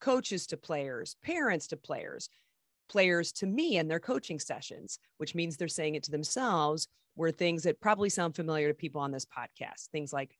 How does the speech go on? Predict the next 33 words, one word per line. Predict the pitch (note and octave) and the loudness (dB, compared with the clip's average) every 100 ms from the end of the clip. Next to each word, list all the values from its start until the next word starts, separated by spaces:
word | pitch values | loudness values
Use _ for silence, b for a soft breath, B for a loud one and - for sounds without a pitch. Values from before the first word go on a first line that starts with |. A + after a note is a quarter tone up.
| D3 | -2
"Do | G3+ | 0
better, | F3 D#3 - G#2 - _ _ _ | 6 6 4 -2 -12 _ _ _
work | D3 F#3+ - | -2 0 2
harder, | F3 C#3 A#2 - - _ _ _ | 0 0 -4 -10 -16 _ _ _
keep | - A3 | 0 2
trying, | - F3+ C#3+ C3+ - - D#3 _ _ - | 6 6 6 -2 -10 -14 -16 _ _ 2
be | A3+ | 4
more | G#3+ F#3+ | 6 6
aggressive." | F3+ D#3+ D#3 D3 - - D3 _ | 6 6 2 0 -6 -8 -10 _
You | F3+ | -2
know, | E3 | 0
you | F3+ | 0
can | - F#3 | 0 0
insert | F3+ - F#3 - | 0 0 0 0
probably | - D#3+ D#3 D#3+ | 0 0 0 2
a | D3+ | 2
lot | D3 D3 - | 6 4 4
more | D3+ C#3+ | 0 -2
things. | - B3+ G#3+ C3+ D3 | 2 4 4 2 0
And, | D#3+ E3 _ - | 0 -2 _ 4
and | C4 - | 6 6
I'm | E4 | 6
guilty. | F4+ G3 - A2 | 8 6 4 4
I, | E3+ - | 4 6
I've | F3 E3 | 4 2
said | - F#3 | 2 2
them | F3+ | 2
to | - D#3+ | -2 -2
myself | C#3+ C3+ - C#4 C#4 | -2 0 0 0 -2
and | E3 D3 | -6 -8
to | C#3+ | -6
players, | G#3+ G#3 G#3 G3+ F#3+ - | -2 0 0 0 -2 -4
um, | D3+ C#3+ C#3 C#3 | -4 -4 -4 -8